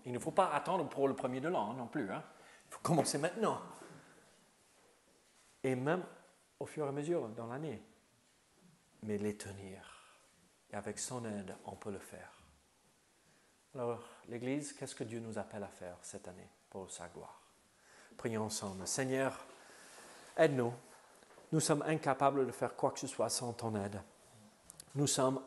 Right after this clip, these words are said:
entièrement dépendants de toi. Merci que tu nous rends forts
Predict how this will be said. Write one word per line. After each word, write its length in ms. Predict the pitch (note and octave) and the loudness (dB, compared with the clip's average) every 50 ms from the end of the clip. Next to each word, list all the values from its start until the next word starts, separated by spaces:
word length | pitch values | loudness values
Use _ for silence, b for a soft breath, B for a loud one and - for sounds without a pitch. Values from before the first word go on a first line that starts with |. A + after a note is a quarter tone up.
| - | 0
entièrement 640 | - E3+ E3 E3 D#3+ - D#3+ C#3+ C#3 C3+ C3 C3 B2+ | 4 6 6 6 6 6 6 6 6 6 4 2 2
dépendants 680 | A#2 A#2 C3 D3+ D3+ D3+ C3+ B2 B2 A#2 A2+ A2 A2+ | 2 4 4 4 4 4 2 0 2 2 0 -2 -2
de 100 | A2 A2+ | -2 -4
toi. 300 | A2 - - G2+ F#2 - - - - - _ _ - - - - _ - - - _ _ - - - - - - - - - - - - - - - - - - - - - - - - | -4 -4 -6 -6 -6 -6 -10 -18 -20 -20 _ _ -20 -20 -20 -20 _ -20 -20 -20 _ _ -20 -20 -20 -20 -20 -20 -20 -20 -20 -20 -20 -20 -20 -20 -20 -20 -20 -20 -20 -20 -20 -8 2 4
Merci 360 | C3+ C3 C3+ - - C#3+ C#3 | 4 6 6 6 4 4 4
que 100 | - B2+ | 2 -2
tu 180 | - - B2 | -2 0 0
nous 140 | A#2 A#2 A#2+ | 0 2 0
rends 220 | G#2+ - A2 G#2+ G2 | 0 0 0 0 0
forts 600 | - - - A2+ A2 G#2+ - - - - - | 0 2 2 4 4 2 0 -4 -10 -14 -16